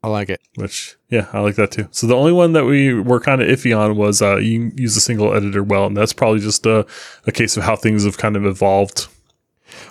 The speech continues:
Speaker 1: Well, 'cause, like, as you said it though, like, I was thinking, like, well, what counts as an editor, right? Like, you, could you,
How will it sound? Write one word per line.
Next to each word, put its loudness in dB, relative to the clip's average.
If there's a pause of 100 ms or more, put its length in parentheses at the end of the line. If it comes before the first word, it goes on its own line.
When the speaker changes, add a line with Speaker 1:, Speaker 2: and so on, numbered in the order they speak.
Speaker 1:
Well, 6
'cause, 0
like, 2
as 4
you 4
said 4
it 2
though, 4
like, 0
I 2
was 0
thinking, 0
like, 0
well, 2
what 2
counts -2
as -4
an 0
editor, -2
right? 0
Like, -6
you, 0
could -6
you, 2